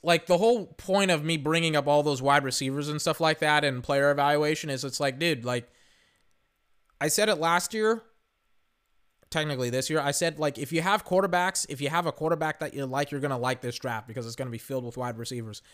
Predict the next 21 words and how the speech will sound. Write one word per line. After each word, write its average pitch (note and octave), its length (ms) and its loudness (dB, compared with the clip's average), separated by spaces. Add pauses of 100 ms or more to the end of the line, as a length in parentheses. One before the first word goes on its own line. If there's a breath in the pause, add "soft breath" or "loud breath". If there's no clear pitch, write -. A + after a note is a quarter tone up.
(140 soft breath)
Probably E3 260 -2
gonna E3+ 160 0
say D#3+ 200 4
something D#3+ 340 -2
similar D#3+ 460 0 (360 soft breath)
exactly C3+ 680 -2
on, D#3 180 0
on D#3 200 0
this D3+ 200 0
draft, D#3+ 400 0 (300 loud breath)
except D#3+ 380 0
the D#3+ 60 0
talent F#3 460 2
is C#3+ 140 -4
way C#3+ 280 2
more D#3 260 2
spread C#3 360 0
out. B2+ 300 2 (460 soft breath)
Like, C#3+ 360 0 (560)
Ja'Marr E3+ 420 4
Chase - 640 0